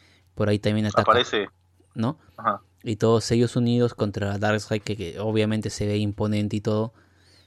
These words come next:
Speaker 1: y en, en la lucha, eh, también aparecen ahí, eh, es una especie de tres sacerdotes por-, eh,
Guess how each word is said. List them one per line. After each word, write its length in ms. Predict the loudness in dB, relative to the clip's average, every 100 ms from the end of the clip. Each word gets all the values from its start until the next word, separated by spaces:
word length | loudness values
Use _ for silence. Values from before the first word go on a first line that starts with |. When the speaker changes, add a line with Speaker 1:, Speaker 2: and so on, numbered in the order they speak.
| _
Speaker 1:
y 520 | -8 -4 -2 0 0 0 -2
en, 220 | -4 -2
en 160 | -4 -2
la 80 |
lucha, 600 | 2 2 0 0 0 0 -6 _ _ _ _
eh, 260 | -2 -2
también 280 | 0 2 2
aparecen 580 | 2 4 6 4 4 2
ahí, 560 | 2 4 4 2 0 -2
eh, 600 | -2 0 -2 -4 -8 -12 -20 _ -10
es 180 | -8 -8
una 340 | -8 -4 -2
especie 400 | 0 0 0 2
de 80 | 0
tres 220 | 0 -2
sacerdotes 600 | 0 0 4 4 4 -2
por-, 300 | 0 -2 -2 -10 _
eh, 340 | -2 0 -2